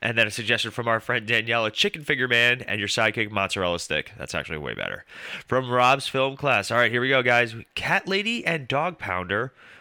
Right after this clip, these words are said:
Morbin and Time, Gumball and Darwin, Bat Freak and Little Boy, Christy and Erica,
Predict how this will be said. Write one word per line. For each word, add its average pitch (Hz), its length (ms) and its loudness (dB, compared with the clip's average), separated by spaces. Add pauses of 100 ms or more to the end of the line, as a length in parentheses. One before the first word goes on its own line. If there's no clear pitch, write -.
(120)
Morbin 180 720 0
and 170 180 -4
Time, 123 540 0 (560)
Gumball 175 640 2
and 151 200 -4
Darwin, 107 560 2 (120)
Bat 127 380 2
Freak 190 340 -6
and 123 180 0
Little 165 260 0
Boy, 127 460 2 (600)
Christy 214 640 -2
and 147 140 2
Erica, 196 580 0